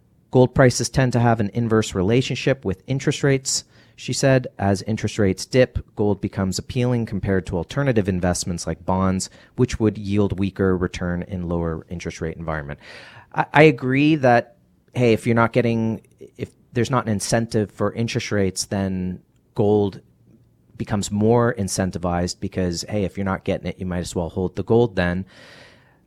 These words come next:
But I don't know if it's necessarily lowering interest rates. Uh, I think lowering interest rates in some way is capitulating. Raising interest rates, you know,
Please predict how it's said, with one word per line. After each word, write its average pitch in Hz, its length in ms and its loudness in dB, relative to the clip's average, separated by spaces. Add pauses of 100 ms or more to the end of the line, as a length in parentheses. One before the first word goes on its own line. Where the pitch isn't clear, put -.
(580)
But 120 220 2
I 131 60 4
don't 160 320 2
know 147 140 2
if 123 100 -2
it's 113 140 0
necessarily 104 640 0
lowering 90 480 0
interest 90 360 -6
rates. 82 540 -4
Uh, 90 280 -4
I 98 60 -8
think - 220 -8
lowering 95 440 0
interest 87 320 -8
rates 87 240 -4
in 87 60 -8
some 87 240 -8
way 85 360 -6
is 82 540 -10 (220)
capitulating. 80 840 -4 (1000)
Raising 104 400 -2
interest 95 320 -8
rates, - 460 -4 (560)
you 95 120 -8
know, 87 320 -6